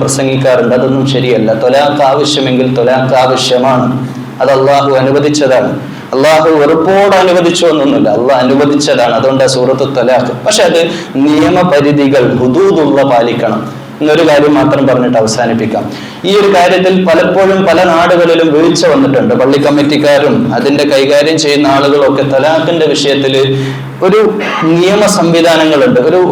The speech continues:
ഹുദൂദുകളുണ്ട്, ചില നിയമങ്ങൾ അവിടെ വെച്ചിട്ടുണ്ട്. ആ നിയമപ്രകാരം ചെയ്യാൻ പാടുള്ളൂ. നമുക്ക് തോന്നിയ പോലെ തലാഖ് ചെയ്യാൻ പാടില്ല. സൂറത്ത് തലാഖ് എന്ന് പറഞ്ഞ സൂറത്തുണ്ട്. ഒഴിവുള്ള സമയത്ത്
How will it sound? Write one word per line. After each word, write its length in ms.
ഹുദൂദുകളുണ്ട്, 840
ചില 100
നിയമങ്ങൾ 480
അവിടെ 220
വെച്ചിട്ടുണ്ട്. 480
ആ 20
നിയമപ്രകാരം 720
ചെയ്യാൻ 300
പാടുള്ളൂ. 400
നമുക്ക് 300
തോന്നിയ 320
പോലെ 180
തലാഖ് 440
ചെയ്യാൻ 340
പാടില്ല. 320
സൂറത്ത് 360
തലാഖ് 360
എന്ന് 140
പറഞ്ഞ 160
സൂറത്തുണ്ട്. 480
ഒഴിവുള്ള 340
സമയത്ത് 420